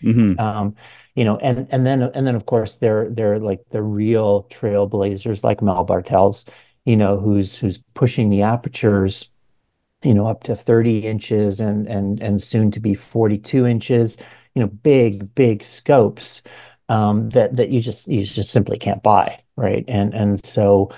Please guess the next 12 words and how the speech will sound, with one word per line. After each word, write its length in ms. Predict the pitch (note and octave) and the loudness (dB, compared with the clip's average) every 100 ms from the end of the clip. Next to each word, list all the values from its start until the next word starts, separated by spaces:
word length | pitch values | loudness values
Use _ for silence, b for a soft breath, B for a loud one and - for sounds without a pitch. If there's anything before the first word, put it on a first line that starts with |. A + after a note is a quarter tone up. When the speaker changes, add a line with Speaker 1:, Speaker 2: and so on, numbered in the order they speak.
| B B - | B B -4
Speaker 2:
um, 580 | A2+ G#2 G2 F#2+ F#2+ - _ _ | 0 0 0 0 -2 -6 _ _
you 120 | - G#2+ | -4 -2
know, 120 | F#2+ | 0
there 200 | G#2 G2 | 0 0
are 60 | G2+ | -2
people 340 | A2 G#2 G2+ | -2 0 0
that, 240 | G#2 G2+ - - | 2 0 -2 -8
um, 400 | A2 G2+ F#2 G#2+ G#2+ | -4 -4 -2 -2 -2
no, 320 | A#2 G#2 - - _ _ _ _ - | 0 0 0 -6 _ _ _ _ -4
admittedly, 880 | B2 A#2 B2 A#2 A2 A2 G#2 A2+ A#2 | -2 0 0 0 0 0 0 -2 -4
uh, 200 | G#2+ A2 - | -4 -6 -6
a 300 | G#2+ G2 | -4 -4